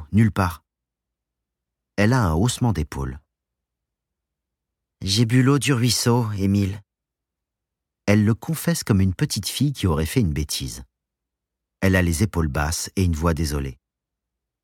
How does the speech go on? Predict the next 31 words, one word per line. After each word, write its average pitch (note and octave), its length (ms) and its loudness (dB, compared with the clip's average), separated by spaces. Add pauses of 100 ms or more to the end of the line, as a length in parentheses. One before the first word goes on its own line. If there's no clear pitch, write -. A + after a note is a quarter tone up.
(560)
J'ai A#2 180 0
pas A#2 160 0
pu - 160 -2
m'en A#2 100 4
empêcher. » « G2+ 640 -2 (1700)
J'ai G2+ 220 2
bu F#2+ 140 4
l'eau G2+ 140 4
du F#2+ 120 0
ruisseau, G2+ 380 2
moi F#2+ 160 2
aussi, », E2 320 -2 (200)
dit-il. « D2 420 -4 (800)
Hein ? » B2 280 2 (1400)
Elle G#2 140 4
a F#2 100 4
un F2 80 0
demi-sourire A2+ 680 2
quand - 200 -4
elle D#2 140 -2
constate. « - 580 -8 (1300)
On A2 60 2
n'est A#2 120 4
pas C3 140 2
très E3+ 160 0
sage. » « D3 440 2 (800)
Non, B2 200 4 (580)
si D3 200 -6
tu A#2 120 -2
m'avais G#2 260 4
vu, A2 240 2